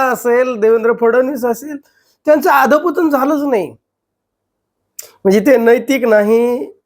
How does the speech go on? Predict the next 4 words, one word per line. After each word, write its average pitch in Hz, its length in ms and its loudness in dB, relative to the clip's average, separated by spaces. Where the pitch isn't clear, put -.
वैचारिक 214 540 2
नाही 226 600 -2
आणि 208 300 2
हे 247 180 0